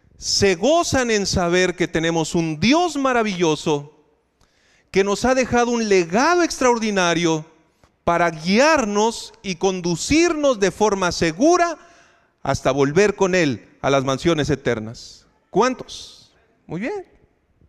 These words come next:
Maravilloso es el Señor. Y qué bendición tenemos nosotros. ¿Saben? Esto es extraordinario.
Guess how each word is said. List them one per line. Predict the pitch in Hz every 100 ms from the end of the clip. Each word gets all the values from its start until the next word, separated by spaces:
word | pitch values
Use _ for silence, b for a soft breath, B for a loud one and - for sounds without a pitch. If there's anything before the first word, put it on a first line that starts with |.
| _
Maravilloso | 165 190 202 202 339 330
es | 202
el | 165
Señor. | 131 131 110 131 _ _ _ _ _ _ _ _ _ _ _ _ _ _ _ _ _ _ _ _ _ _ _ _
Y | 208
qué | -
bendición | 302 339 277 - 262 269
tenemos | 233 233 240 214
nosotros. | 180 - 233 196 131 113 - - - _
¿Saben? | - 240 254 202 127 - 170 _ _ _ _ _ _ _
Esto | - 190
es | 240
extraordinario. | 220 - 202 185 190 208 214 185 127 120